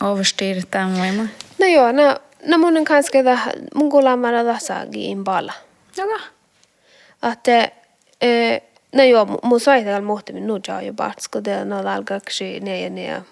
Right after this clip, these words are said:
Speaker 2: maksit, oma nu ja ne. Mutta, mutta det har att, eh, mun sa äälo hi lämstiet gjort som vuokki, että mun färten kähtjölit. Ja det, det är skojn mot man.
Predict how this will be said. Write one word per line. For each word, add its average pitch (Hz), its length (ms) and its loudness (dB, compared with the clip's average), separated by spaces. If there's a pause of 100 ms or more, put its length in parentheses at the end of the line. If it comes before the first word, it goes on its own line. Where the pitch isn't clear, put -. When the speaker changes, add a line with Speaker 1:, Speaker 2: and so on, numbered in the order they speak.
(160)
Speaker 2:
maksit, - 680 -12 (240)
oma 190 180 -8
nu 190 140 -8
ja 196 160 -8
ne. 196 200 -8 (540)
Mutta, 240 440 2 (280)
mutta 240 340 0
det 254 200 6
har 202 180 -2
att, - 140 -10
eh, 202 220 -6 (1160)
mun 262 140 4
sa 233 200 0
äälo 208 360 2
hi 196 180 -8
lämstiet - 840 -6
gjort - 260 -8
som 196 260 -6
vuokki, - 360 -8
että 190 320 -8
mun 220 160 -4
färten 208 420 0
kähtjölit. - 720 -8 (1300)
Ja 208 220 0
det, 190 240 0 (240)
det 202 180 2
är 175 120 -4
skojn - 380 -8 (100)
mot 185 320 -8
man. 202 360 -4